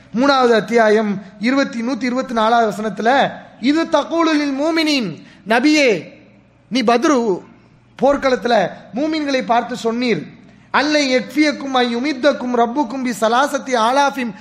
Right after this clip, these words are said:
மினல் மலாயிகா", உங்கள் இறைவன்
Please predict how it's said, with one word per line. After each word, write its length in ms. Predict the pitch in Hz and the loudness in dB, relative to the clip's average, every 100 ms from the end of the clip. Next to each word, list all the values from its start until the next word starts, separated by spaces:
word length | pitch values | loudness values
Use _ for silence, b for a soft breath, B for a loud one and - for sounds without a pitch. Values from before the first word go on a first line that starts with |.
| B | B
மினல் 340 | 190 254 294 262 | -4 0 0 2
மலாயிகா", 800 | 240 240 233 202 202 208 202 - B B B | 2 2 0 0 2 4 2 -2 B B B
உங்கள் 320 | 247 247 226 | -6 -2 -2
இறைவன் 560 | 202 226 277 262 202 | -2 -4 -4 -6 -10